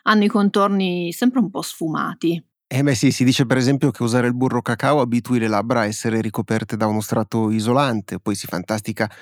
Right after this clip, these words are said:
Speaker 2: su possibili sostanze che sono in grado di creare una dipendenza simile a quella da nicotina o da caffeina e c'è addirittura poi chi pensa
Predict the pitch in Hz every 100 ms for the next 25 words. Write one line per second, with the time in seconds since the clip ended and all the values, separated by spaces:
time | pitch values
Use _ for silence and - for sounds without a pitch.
0 | - - 123 104 123 - 120 123 - 117
1 | 123 113 143 107 110 107 - - - 127
2 | 127 131 127 123 123 120 123 117 110 120
3 | 117 120 117 120 - 120 120 120 - -
4 | 117 113 113 110 110 110 120 123 117 107
5 | 107 110 - - 151 165 113 117 131 131
6 | 147 139 131 123 113 117 107